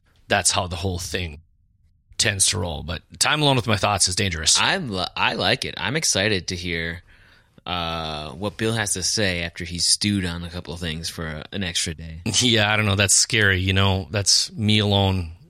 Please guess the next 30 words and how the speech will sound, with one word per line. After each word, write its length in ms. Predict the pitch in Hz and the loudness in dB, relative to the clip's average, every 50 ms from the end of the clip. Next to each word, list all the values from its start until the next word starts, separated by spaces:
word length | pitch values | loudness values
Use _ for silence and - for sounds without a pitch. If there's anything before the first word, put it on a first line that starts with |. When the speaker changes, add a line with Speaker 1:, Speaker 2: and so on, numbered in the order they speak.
| _ _ _ | _ _ _
Speaker 1:
with 320 | - 98 92 - - - - _ - - | -4 -4 -4 -4 -6 -14 -18 _ -12 -4
too 140 | - - 104 | 0 0 2
much 220 | 95 95 92 - - | 2 2 2 2 0
time. 360 | - 92 85 85 82 71 - _ _ _ _ _ _ _ _ _ _ _ _ _ | 0 0 -2 -4 -6 -6 -12 _ _ _ _ _ _ _ _ _ _ _ _ _
Speaker 2:
What 160 | - 113 107 104 | -2 0 2 2
do 60 | 101 | 2
you 60 | 101 | 2
mean? 280 | 101 107 110 107 95 92 - _ _ _ _ _ _ _ _ _ _ _ _ _ _ _ _ _ - | 2 2 0 0 -2 -6 -10 _ _ _ _ _ _ _ _ _ _ _ _ _ _ _ _ _ -2
Speaker 1:
Uh, 320 | 202 185 196 196 196 202 - | 2 4 4 6 4 4 2
you 120 | - 214 240 | 0 0 2
know, 200 | 220 147 135 135 | 2 4 4 4
just 300 | 139 131 143 - - - _ _ _ _ _ _ - - | 4 4 2 2 0 -2 _ _ _ _ _ _ -20 -14
you, 240 | - 92 120 143 160 | -8 -4 -2 -2 -2
you 220 | - 127 135 120 | -2 -2 0 2
can 120 | 127 139 | 2 2
get 160 | 139 - 180 - | 4 2 2 2
down 240 | 185 165 165 165 151 | 4 4 4 4 4
too 180 | - - 170 | 2 2 2
deep. 260 | 147 151 208 277 254 - - - - - | 2 2 2 2 0 -6 -12 -20 -18 -6
Sometimes 420 | - - - 139 139 151 147 139 139 | -2 0 2 4 4 4 4 4 4
it's 120 | 127 - | 2 4
not 220 | 143 143 135 - 85 | 4 4 2 2 -2
right. 320 | 101 135 175 165 - - - | -2 -2 -2 0 0 0 0
Speaker 2:
Oh. 380 | 104 104 95 82 73 65 - - _ _ _ _ - - _ _ _ - - | 0 0 0 -2 -6 -8 -10 -14 _ _ _ _ -20 -20 _ _ _ -10 -4
Should 240 | 143 - - 156 156 | 2 2 4 4 2
we 140 | 160 170 175 | 0 -2 -4
just 320 | - 214 226 185 - - | -2 0 0 0 2 2
do, 180 | - 131 139 - | 0 0 2 2
start 400 | - - - 135 127 123 120 - | 2 2 4 6 4 4 4 2
doing, 480 | - 127 123 123 123 120 120 117 117 110 | 2 2 4 4 4 4 4 2 0 -2